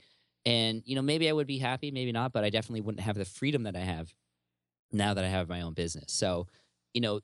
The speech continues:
because I got laid off and I didn't have a plan B, I just did whatever it, uh, I needed to do. And, uh, I wouldn't do that if I didn't get laid off. So it was, it was a blessing in disguise, definitely. And then from there,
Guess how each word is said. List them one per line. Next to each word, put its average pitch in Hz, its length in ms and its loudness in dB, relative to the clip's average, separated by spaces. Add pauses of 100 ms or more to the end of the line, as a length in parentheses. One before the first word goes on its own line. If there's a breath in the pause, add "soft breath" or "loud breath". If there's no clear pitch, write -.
because 123 440 0
I 120 80 2
got 113 160 0
laid 107 140 -2
off 113 200 -2
and 107 80 -4
I 98 60 -2
didn't 107 180 -4
have 110 140 0
a 110 80 -4
plan 107 240 -4
B, 117 160 0
I 123 80 2
just 120 320 -6
did 110 180 0
whatever 110 300 0
it, - 80 -6 (180)
uh, 101 160 0
I 101 140 0
needed 107 260 -2
to - 80 -8
do. 113 360 -2 (100)
And, 90 320 -4
uh, 87 240 -2
I 95 80 0
wouldn't 104 360 -2
do 117 220 4
that 85 240 0
if 87 140 -4
I 87 80 0
didn't 85 160 -2
get 85 140 -4
laid 85 140 0
off. 82 200 0
So 92 100 0
it 90 40 4
was, 90 120 2
it - 320 -2
was 139 80 8
a 143 60 6
blessing 127 280 2
in 113 60 -2
disguise, 87 420 0
definitely. 87 480 -6
And 90 80 -2
then 98 140 2
from 101 200 2
there, 113 400 4